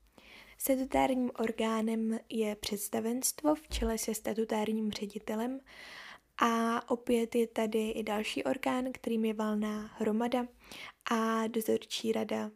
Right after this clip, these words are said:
správní rada je tady na rozdíl od té společnosti s ručením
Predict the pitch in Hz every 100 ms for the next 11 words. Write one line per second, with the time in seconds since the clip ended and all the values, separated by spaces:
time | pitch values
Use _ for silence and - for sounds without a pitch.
0 | _ - - - 220 214 214 214 214 214
1 | 220 - - - - 233 226 220 208 214
2 | 208 208 - 226 226 - - 214 214 220
3 | 285 - 220 214 214 214 - 214 220 208
4 | 214 220